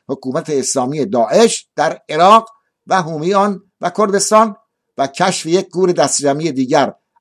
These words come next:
از این ایزدی های نگونبخت در حومی عراق، خانواده های بسیاری از این ایرانی تبارها همچنان چشم انتظار کمک و یاری شما هستند.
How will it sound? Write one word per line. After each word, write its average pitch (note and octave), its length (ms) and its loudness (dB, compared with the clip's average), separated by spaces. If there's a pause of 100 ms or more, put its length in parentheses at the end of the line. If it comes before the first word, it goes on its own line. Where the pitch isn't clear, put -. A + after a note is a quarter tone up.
از D#3 200 -4
این A3 340 -4
ایزدی D3+ 500 -2
های D3+ 420 4 (1160)
نگونبخت D3 680 0
در D3 180 0
حومی B2+ 300 -4
عراق، D#3 480 2 (600)
خانواده F#3 640 2
های B3 220 2
بسیاری G3 760 2
از F#3+ 140 4
این G#3 120 -4
ایرانی D#3 360 0
تبارها C#3 580 2
همچنان E3+ 800 -2 (420)
چشم F3 320 -2
انتظار E3 540 2
کمک F3+ 420 -4
و F3+ 80 -2
یاری C#3 420 2
شما D#3 300 -4
هستند. F2+ 460 -10